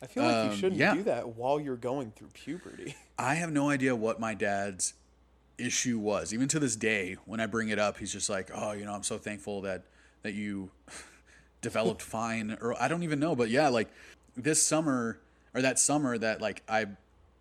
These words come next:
Speaker 2: I think my friend Davey gave me a, a copy of Progress. He was, like, really into R X Bandits. That
Speaker 1: Was it
Speaker 2: album
Speaker 1: on
Speaker 2: came
Speaker 1: C D
Speaker 2: out.
Speaker 1: or vinyl, or?
Speaker 2: It was on C D.
Speaker 1: Okay.
Speaker 2: And he, and that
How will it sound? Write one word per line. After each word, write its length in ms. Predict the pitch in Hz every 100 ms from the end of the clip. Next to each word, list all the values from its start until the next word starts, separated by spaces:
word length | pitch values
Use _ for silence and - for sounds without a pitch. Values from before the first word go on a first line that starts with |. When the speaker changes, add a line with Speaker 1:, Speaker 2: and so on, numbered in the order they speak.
| _ _
Speaker 2:
I 80 | 127
think 160 | 139 147
my 120 | 117
friend 380 | - 127 143 135
Davey 380 | 117 113 104
gave 220 | 90 101 101
me 140 | 104
a, 120 | 98 -
a 220 | 101 95
copy 380 | 90 113 104 95
of 100 | 92
Progress. 460 | - 87 82 - -
He 100 | 104
was, 120 | 98
like, 120 | 95
really 300 | 104 120 113
into 180 | 104 -
R 140 | 98
X 120 | 98 -
Bandits. 440 | 92 92 87 - - _ _ _ _ _ _ - -
That 120 | 127
Speaker 1:
Was 20 |
it 40 | 90
Speaker 2:
album 160 | - 135
Speaker 1:
on 60 |
Speaker 2:
came 80 | 123
Speaker 1:
C 60 | 110
D 320 | 107 160 196
Speaker 2:
out. 40 |
Speaker 1:
or 60 | 123
vinyl, 400 | 117 135 202 214
or? 80 | 123 117 -
Speaker 2:
It 40 |
was 100 | 131
on 100 | 123
C 220 | 110 131
D. 220 | 107 85 - _ _ _ _ _ _
Speaker 1:
Okay. 120 | 143
Speaker 2:
And 500 | 120 117 113 113 107 - _
he, 520 | - 127 127 127 127 127
and 140 | 127
that 260 | 135 135 135